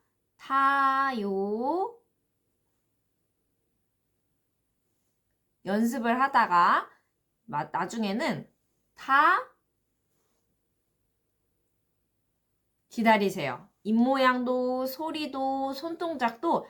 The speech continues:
아무것도 하지 않고 타 아이 눈을 바라보면서 기다리는 겁니다. 그냥 아까처럼 "이제 너 차례야. 내가 타를 했어. 이제 너 차례야. 타."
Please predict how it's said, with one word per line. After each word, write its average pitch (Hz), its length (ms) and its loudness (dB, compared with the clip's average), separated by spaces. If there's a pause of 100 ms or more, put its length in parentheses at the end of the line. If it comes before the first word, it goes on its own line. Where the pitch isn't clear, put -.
(140)
아무것도 262 540 0
하지 240 260 0
않고 196 640 -4 (600)
타 311 520 4 (3000)
아이 220 260 2
눈을 240 320 -2
바라보면서 233 920 0
기다리는 208 460 -2
겁니다. 147 540 -8 (360)
그냥 277 420 2
아까처럼 262 800 0 (140)
"이제 339 220 -4
너 233 240 0
차례야. 285 800 2
내가 226 340 -4
타를 370 340 -4
했어. 247 420 -2
이제 185 200 -2
너 175 180 0
차례야. 202 600 -2 (260)
타." 302 400 4